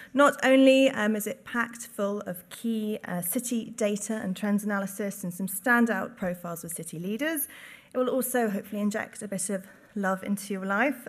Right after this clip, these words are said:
Um, with the cover line Urban Romance, we explore the really complex issues that cities are facing around recapturing the hearts of the masses post-pandemic to bring people back to the hustle and the bustle.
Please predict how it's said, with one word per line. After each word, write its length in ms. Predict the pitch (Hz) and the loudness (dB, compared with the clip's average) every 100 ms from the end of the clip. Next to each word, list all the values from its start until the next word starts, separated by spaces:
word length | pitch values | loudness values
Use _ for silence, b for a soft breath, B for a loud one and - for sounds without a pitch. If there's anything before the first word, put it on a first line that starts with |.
| - | 2
Um, 160 | 214 | 4
with 120 | 226 233 | 4 2
the 60 | |
cover 240 | 220 240 226 | 2 2 4
line 240 | 226 220 | 4 2
Urban 340 | 240 226 208 208 | 2 2 4 4
Romance, 640 | 202 202 202 208 196 - B B B B B B | 4 6 4 4 0 -4 B B B B B B
we 100 | 277 | 0
explore 300 | 269 - 277 | 2 4 6
the 80 | 262 | 6
really 200 | 262 254 | 4 0
complex 580 | 240 254 247 226 - - | 0 4 4 4 -2 -4
issues 440 | 214 - 220 208 - | -4 -2 0 0 -2
that 100 | - | -2
cities 360 | 226 233 208 | -2 0 -2
are 40 | 202 | 0
facing 420 | 226 202 202 208 | 0 0 0 0
around 280 | 196 196 196 | 2 2 2
recapturing 880 | 233 233 226 - - 214 202 202 - B | 0 -2 -6 -6 -4 -2 0 -2 -6 B
the 80 | 220 | -4
hearts 400 | 190 226 233 - | 0 0 0 -4
of 60 | 196 | -2
the 60 | |
masses 640 | 208 202 - 202 190 185 185 | 2 2 0 -4 -2 -2 -6
post-pandemic 920 | - 190 185 - 196 190 196 190 - | -6 -6 -6 -8 -6 -2 -2 -4 -8
to 100 | - | -12
bring 360 | 160 202 196 190 B B B | -6 -2 -2 -4 B B B
people 300 | 214 196 190 | -6 -6 -4
back 340 | 202 202 - | -2 -2 -6
to 80 | - | -10
the 100 | 190 | -8
hustle 400 | 196 185 - 185 - | -6 -8 -6 -8 -6
and 200 | 165 175 | -6 -2
the 60 | |
bustle. 400 | 196 190 196 170 | -2 -2 -4 -6